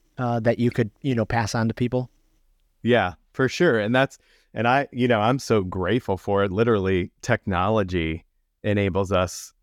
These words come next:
Speaker 2: to build relationships, connect with people that are thousands of miles away,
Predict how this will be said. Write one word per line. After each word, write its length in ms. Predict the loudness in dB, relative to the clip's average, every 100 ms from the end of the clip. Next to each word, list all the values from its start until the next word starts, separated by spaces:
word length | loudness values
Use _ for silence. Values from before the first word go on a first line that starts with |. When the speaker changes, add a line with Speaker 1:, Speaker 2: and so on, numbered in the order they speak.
| _
Speaker 2:
to 300 | -2 0 0
build 340 | 0 0 2 2
relationships, 640 | 2 0 -2 -2 -2 -2
connect 380 | -4 0 0 -2
with 160 | -4
people 580 | 0 -2 0 0 0 -2 -2
that 140 | 0
are 100 | 0 0
thousands 520 | 2 2 2 -2 -2
of 100 | -2
miles 400 | -2 -2 -2 -4
away, 460 | -4 -2 -2 -4